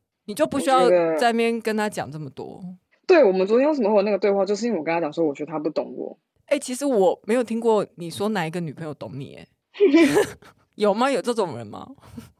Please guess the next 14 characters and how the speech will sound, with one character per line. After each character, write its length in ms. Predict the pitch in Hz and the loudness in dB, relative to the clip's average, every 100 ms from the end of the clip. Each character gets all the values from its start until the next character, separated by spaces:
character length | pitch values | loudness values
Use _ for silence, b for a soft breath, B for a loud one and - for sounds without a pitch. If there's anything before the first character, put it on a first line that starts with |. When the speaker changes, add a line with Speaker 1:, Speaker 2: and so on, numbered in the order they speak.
| _ _ | _ _
Speaker 2:
好 80 | 180 | -8
像 160 | 185 262 | -2 -2
很 180 | 170 | -2
难 180 | 156 131 139 | -6 -10 -12
哦。 180 | 151 - _ _ _ | -18 -18 _ _ _
所 120 | - | 0
以 40 | 294 | 2
他 100 | 285 | 4
就 100 | 294 | 6
在 120 | 277 - - | 4 0 -4
告 180 | 240 214 | 2 2
诉 280 | 208 220 151 | 2 -2 -2
我 80 | |
说， 180 | 143 170 | -2 -4